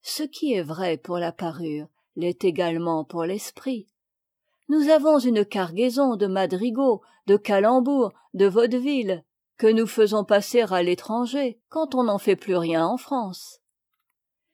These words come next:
Mais les Français eux-mêmes n'estiment dans les littératures étrangères que les beautés indigènes. Il n'y a point de nature, point de vie dans l'imitation.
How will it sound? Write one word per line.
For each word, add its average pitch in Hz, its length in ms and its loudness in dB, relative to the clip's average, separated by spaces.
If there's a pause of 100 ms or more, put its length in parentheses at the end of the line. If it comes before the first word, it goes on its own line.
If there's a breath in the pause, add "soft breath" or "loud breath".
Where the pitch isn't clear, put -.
(140)
Mais 285 160 2
les 330 160 0
Français 277 580 -4
eux-mêmes 170 540 -4 (320)
n'estiment 269 640 -2
dans 185 140 0
les 185 120 0
littératures 226 800 -4
étrangères 240 720 -4 (360)
que 302 100 -2
les 285 160 0
beautés 262 560 0
indigènes. 147 800 -8 (680)
Il 269 160 2
n'y 294 160 4
a 294 60 2
point 294 260 -2
de 220 120 0
nature, 247 520 0 (240 soft breath)
point 233 240 0
de 240 120 4
vie 262 420 0 (120)
dans 180 200 0
l'imitation. 190 1000 -4